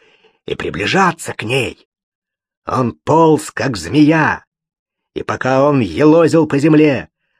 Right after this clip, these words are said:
он уже начал срывать с себя одежду. Я понял, что сейчас он бросится на нее, что он уже не владеет собой,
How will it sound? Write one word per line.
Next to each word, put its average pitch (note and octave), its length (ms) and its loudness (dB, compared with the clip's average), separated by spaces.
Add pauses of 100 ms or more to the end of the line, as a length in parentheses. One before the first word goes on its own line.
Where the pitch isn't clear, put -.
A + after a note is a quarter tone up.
(160)
он C3 180 0
уже C3 200 0
начал D3 540 0
срывать D3 600 -2
с - 80 -16
себя C3+ 340 -2
одежду. C#3 680 0 (960)
Я F2+ 240 -6
понял, B2+ 400 0
что - 220 -8
сейчас C3 460 -4
он A2+ 180 -2
бросится A2+ 540 -6
на A2+ 80 -4
нее, C3 420 0 (760)
что - 340 -2
он D3 300 2
уже D3+ 400 2
не B2 200 0
владеет D3 540 2
собой, D3+ 600 -2